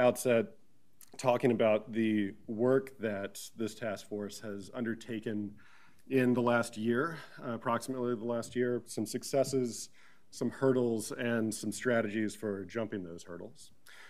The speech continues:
And then I'll turn to what comes next, our continued focus on money laundering, on procurement networks,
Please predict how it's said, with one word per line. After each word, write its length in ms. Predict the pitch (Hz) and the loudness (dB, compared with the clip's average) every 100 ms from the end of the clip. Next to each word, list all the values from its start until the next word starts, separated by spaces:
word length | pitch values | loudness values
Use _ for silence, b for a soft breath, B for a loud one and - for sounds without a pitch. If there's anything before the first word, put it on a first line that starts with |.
| B B | B B
And 100 | 127 | 6
then 80 | 139 | 8
I'll 120 | 135 | 6
turn 260 | 160 151 143 | 6 4 4
to 500 | 151 143 135 131 120 | 2 4 4 4 2
what 240 | 135 135 | 0 0
comes 340 | - 123 113 113 | -2 -2 -2 -2
next, 520 | 107 - - - - - | -6 -6 -12 -12 -14 -4
our 220 | 123 113 | 0 0
continued 500 | 107 117 - 143 135 | -2 -6 0 0 0
focus 380 | - 127 120 - | 0 -2 -2 -6
on 120 | 104 | -6
money 220 | 101 117 131 | -4 -2 0
laundering, 540 | 135 135 135 139 135 - b b b b - | 0 0 -2 -6 -10 -16 b b b b -6
on 160 | 120 107 | -2 -2
procurement 600 | - 104 - 131 135 117 | -2 -8 2 4 4 4
networks, 680 | 127 117 117 107 - - | 0 2 0 0 -6 -12